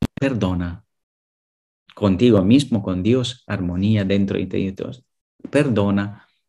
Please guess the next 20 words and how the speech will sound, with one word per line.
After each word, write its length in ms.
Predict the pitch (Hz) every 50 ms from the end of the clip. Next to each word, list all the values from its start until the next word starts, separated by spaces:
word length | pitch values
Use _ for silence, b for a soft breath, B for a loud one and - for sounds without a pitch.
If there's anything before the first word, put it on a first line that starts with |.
| _ _ -
y 80 | 117 120
serás 320 | - 131 113 101 95 -
perdonado. 680 | - - 98 95 95 95 90 85 82 82 85 90 104 - _ _ _ _ _ _ _ b b b b b b b b b
¿Quieres 640 | b - 170 170 180 190 196 196 196 196 196 170 165
vivir 720 | 165 170 165 160 156 160 175 180 180 180 170 160 160 143 127 - _ _ _ - - - _ _ _ _ _
en 320 | - 139 135 135 135 127
generosidad? 960 | 113 110 110 170 180 185 175 156 139 131 120 120 120 117 151 165 165 160 - - -
Da 540 | 127 120 175 185 202 190 139 110 113 113 - _
y 100 | - 139
serás, 720 | - - 185 190 185 196 196 190 196 - - _ _ _ _ _ _ - - -
también 420 | - 143 143 147 143 156 170 196 190
se 140 | - 156
os 180 | 151 147 143 123
dará. 480 | 107 127 131 147 143 120 113 113 110 - _ _ _ _ _ _ _ _ _ _ _ _ _ _ _ _ _ _ _ _ _ _ _ _ _
Porque 340 | - 120 110 117 135 131 127
con 140 | 127 120
la 100 | 113 113
medida 380 | 113 110 110 113 123 123 127 120
que 80 | 110 107
mides, 520 | 104 107 104 104 101 101 - - _ _